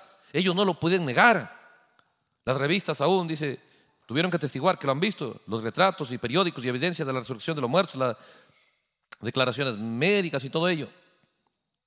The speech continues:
¿Ve? Las predicciones y todo, pero no lo pueden aceptar. Ciento ochenta y tres. Aquel grupo de ministros en Chicago, unos trescientos y tantos,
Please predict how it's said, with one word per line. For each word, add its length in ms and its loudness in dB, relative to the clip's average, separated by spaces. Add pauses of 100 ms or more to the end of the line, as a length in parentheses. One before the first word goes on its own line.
(160)
¿Ve? 160 -8 (280)
Las 120 -4
predicciones 720 -2
y 60 -8
todo, 420 -2 (320)
pero 160 -4
no 100 0
lo 80 2
pueden 180 -2
aceptar. 480 -2
Ciento 260 -6
ochenta 220 -2
y 40 -6
tres. 340 -4 (580)
Aquel 240 0
grupo 220 0
de 60 0
ministros 360 -2
en 60 -4
Chicago, 480 0
unos 180 0
trescientos 420 -4 (400)
y 120 -4
tantos, 500 0